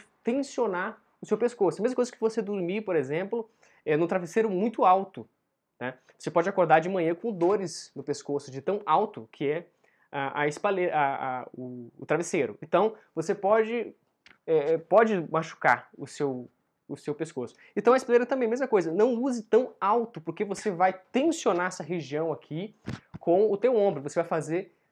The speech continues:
todo esse, esse espaço com a espaleira. Aí você vai tensionar e vai baixar o seu ombro. Então, quando você tocar notas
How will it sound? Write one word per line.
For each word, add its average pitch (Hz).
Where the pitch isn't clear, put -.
todo 254
esse, -
esse 175
espaço 185
com -
a 208
espaleira. 202
Aí 156
você 196
vai 185
tensionar 165
e 165
vai 165
baixar 180
o 247
seu 269
ombro. 160
Então, 190
quando 269
você 269
tocar 226
notas 208